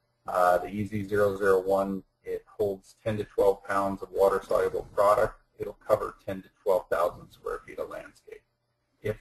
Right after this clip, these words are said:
this was just a drip project or trees and shrubs only, this would literally go to twenty to twenty-four thousand square feet of coverage with a gallon and a half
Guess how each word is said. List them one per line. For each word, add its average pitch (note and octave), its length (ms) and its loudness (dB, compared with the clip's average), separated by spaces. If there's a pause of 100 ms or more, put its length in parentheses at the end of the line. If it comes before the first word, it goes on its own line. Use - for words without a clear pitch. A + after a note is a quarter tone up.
this - 240 -2
was G2 240 -8 (100)
just A2 380 2
a G#2+ 60 0
drip G#2 500 2
project C#3+ 580 2
or G2 240 -6
trees B2 260 -4
and G#2+ 120 -10
shrubs A2 320 4
only, C3 480 0 (480)
this A2 220 -6
would G#2 100 -4
literally G#2+ 480 4
go F#2+ 220 4
to F#2 100 -2
twenty A#2 520 -2
to F#2+ 120 -8
twenty-four A2+ 680 -2
thousand E2+ 440 0
square F2 340 -6
feet E2+ 160 -10
of - 80 -6 (120)
coverage D#2 420 0 (720)
with F#2+ 180 -4
a - 60 2
gallon F2 400 -4
and D#2 80 -14
a D#2 80 -16
half - 280 -10